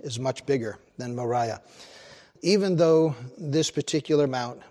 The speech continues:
is small in size, I believe its significance is astronomical. Before we go any further, let me illustrate the importance of the value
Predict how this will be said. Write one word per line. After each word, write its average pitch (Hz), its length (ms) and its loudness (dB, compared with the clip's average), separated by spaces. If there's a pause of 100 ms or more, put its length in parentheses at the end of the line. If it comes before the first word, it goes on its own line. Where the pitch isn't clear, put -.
is 131 80 -8
small 143 460 -4
in 131 140 -10
size, 123 500 -4
I 131 100 -4
believe 139 540 -4 (100)
its 139 220 -6
significance 135 1160 -6 (100)
is 127 220 -10 (100)
astronomical. 120 1080 -12 (640)
Before 277 240 0
we 220 100 4
go 160 60 2
any 147 100 -2
further, 139 260 0
let 214 140 4
me 156 160 -2
illustrate 135 640 0
the 143 120 2
importance 120 600 -4 (960)
of 131 240 -10
the 123 80 -8
value 110 720 -6